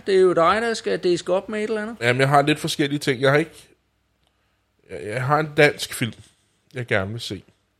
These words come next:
Speaker 2: som
Speaker 1: Åh
Speaker 2: du,
Speaker 1: ja,
Speaker 2: som
Speaker 1: det
Speaker 2: du
Speaker 1: har
Speaker 2: ikke
Speaker 1: vi
Speaker 2: har set.
Speaker 1: snakket om. Det har vi snakket
Speaker 2: Men
Speaker 1: om,
Speaker 2: jeg ved
Speaker 1: ja.
Speaker 2: ikke, om det skal
Speaker 1: Det
Speaker 2: være
Speaker 1: ved jeg
Speaker 2: den,
Speaker 1: godt.
Speaker 2: fordi
Speaker 1: Nej.
Speaker 2: at,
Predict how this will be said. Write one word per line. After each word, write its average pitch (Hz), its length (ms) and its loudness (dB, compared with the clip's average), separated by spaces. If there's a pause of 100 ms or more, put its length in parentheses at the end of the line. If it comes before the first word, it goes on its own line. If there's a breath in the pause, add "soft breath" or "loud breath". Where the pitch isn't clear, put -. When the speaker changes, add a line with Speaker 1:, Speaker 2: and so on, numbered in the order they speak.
(120)
Speaker 2:
som 135 140 -8
Speaker 1:
Åh 220 100 6
Speaker 2:
du, 147 40 4
Speaker 1:
ja, 101 100 0
Speaker 2:
som 139 140 -2
Speaker 1:
det 180 80 4
Speaker 2:
du 165 60 2
Speaker 1:
har - 60 4
Speaker 2:
ikke - 80 6
Speaker 1:
vi 147 60 2
Speaker 2:
har 139 40 2
set. 131 60 -4
Speaker 1:
snakket 143 320 0
om. 117 240 -6
Det 165 80 -2
har 151 160 -2
vi 143 80 -14
snakket 127 260 -8
Speaker 2:
Men 123 60 0
Speaker 1:
om, 131 60 4
Speaker 2:
jeg 147 80 4
ved 170 60 6
Speaker 1:
ja. - 20 10
Speaker 2:
ikke, 190 80 8
om 185 60 2
det 165 100 2
skal 160 140 0
Speaker 1:
Det - 20 8
Speaker 2:
være 147 80 8
Speaker 1:
ved 156 100 -4
jeg 147 40 10
Speaker 2:
den, 143 80 6
Speaker 1:
godt. - 80 -6
Speaker 2:
fordi 139 400 0
Speaker 1:
Nej. 104 140 -4
Speaker 2:
at, 131 180 4